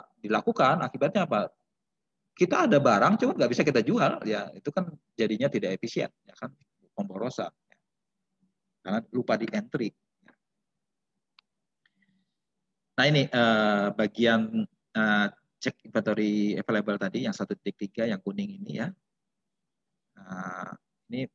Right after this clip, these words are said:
harus informasinya, mereka harus kasih tahu ke bagian purchasing, kasih tahu bagian gudang untuk ngambil barang, kasih tahu bagian billing untuk dia membikinkan bill karena barang ini sudah ter-,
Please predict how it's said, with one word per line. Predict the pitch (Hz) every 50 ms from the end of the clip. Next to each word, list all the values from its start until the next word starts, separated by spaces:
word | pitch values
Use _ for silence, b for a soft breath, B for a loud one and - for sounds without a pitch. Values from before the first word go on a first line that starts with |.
| _ _
harus | - 107 107 107 -
informasinya, | 120 - 120 117 113 104 - 127 139 131
mereka | 117 120 131 139
harus | 120 110 - -
kasih | 104 - - 104
tahu | - 98 104 117 117
ke | - 117
bagian | 104 98 101 107 98 98
purchasing, | - 101 - 139 139 139 - 143 135 135 143 135 139 139 - _ _ _ _
kasih | _ 104 101 104
tahu | - 104 104
bagian | 104 101 98 - 104 98 104 104
gudang | 113 120 127 123 120 113
untuk | 107 -
ngambil | 107 101 104 101 101
barang, | 110 110 117 123 123 123 127 127 127 123 127 - _ _ _ _ _
kasih | - - -
tahu | 110 - 110 110 110
bagian | 104 101 104 101 101
billing | 104 110 110 113 107 110
untuk | 104 - - -
dia | 104 107 104
membikinkan | 104 104 104 101 - - 107 107 104 - 104 104 101 101 101 101 101 95 101 - -
bill | 131 143 160 160 156 160 156 156
karena | - 107 113 107
barang | 107 104 104 101 104
ini | 101 104
sudah | 104 98 -
ter-, | 101 - _